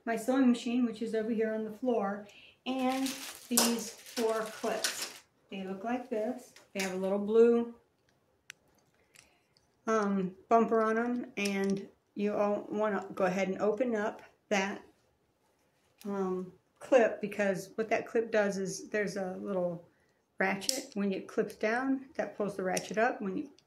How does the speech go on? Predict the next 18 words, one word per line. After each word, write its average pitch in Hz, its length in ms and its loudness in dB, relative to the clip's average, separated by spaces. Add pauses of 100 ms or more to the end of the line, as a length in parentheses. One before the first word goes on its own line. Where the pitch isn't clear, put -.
(480)
clip 202 220 -2
is 180 120 -2
up, 269 260 0 (200)
that 185 180 -4
lets 202 240 -4
the 185 80 -8
ratchet 185 400 -4
loose. 262 360 0 (1040)
So 202 120 -4
I'm 180 240 0
just - 200 -10
gonna 170 180 -8
dump 180 280 -6
all 185 80 -4
four 180 280 -6
of 175 180 -2
those 180 240 0
out. 226 280 0